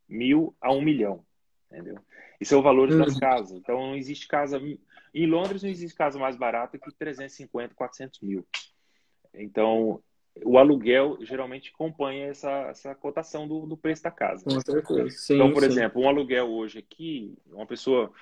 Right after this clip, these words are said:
Speaker 1: um trabalhador normal aqui, que ganha salário mínimo, salário mínimo aqui gira em torno de mil e quinhentas libras, ele vai pagar no aluguel de uma casa aqui na faixa de uns mil e cem, mil cento e cinquenta.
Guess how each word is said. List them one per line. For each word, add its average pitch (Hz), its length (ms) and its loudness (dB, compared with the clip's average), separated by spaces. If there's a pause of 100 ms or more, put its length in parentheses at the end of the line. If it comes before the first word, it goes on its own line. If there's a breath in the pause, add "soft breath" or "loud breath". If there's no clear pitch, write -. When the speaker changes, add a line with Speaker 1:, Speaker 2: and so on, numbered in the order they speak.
(260 soft breath)
Speaker 1:
um 170 240 0
trabalhador 156 540 2
normal 120 520 -4
aqui, 120 400 -14
que - 140 -20
ganha 110 220 -12
salário 107 400 -6
mínimo, 127 260 -10
salário 117 320 -8
mínimo 110 220 -12
aqui 120 160 -8
gira 113 180 -6
em 107 60 -12
torno 107 220 -2
de 98 60 -12
mil 110 140 -8
e 117 60 -16
quinhentas 104 380 -8
libras, 113 400 -2 (840)
ele 120 220 6
vai 127 160 4
pagar 117 300 0
no 113 80 -8
aluguel 107 320 -6
de 98 60 -14
uma 104 120 -10
casa 101 240 -8
aqui 104 140 -12
na 135 100 -8
faixa 117 260 -8
de 98 100 -12
uns 87 200 -10
mil 95 220 -2
e 90 40 -8
cem, 95 460 -8
mil 90 160 -12
cento 87 220 -12
e - 60 -16
cinquenta. 87 460 -14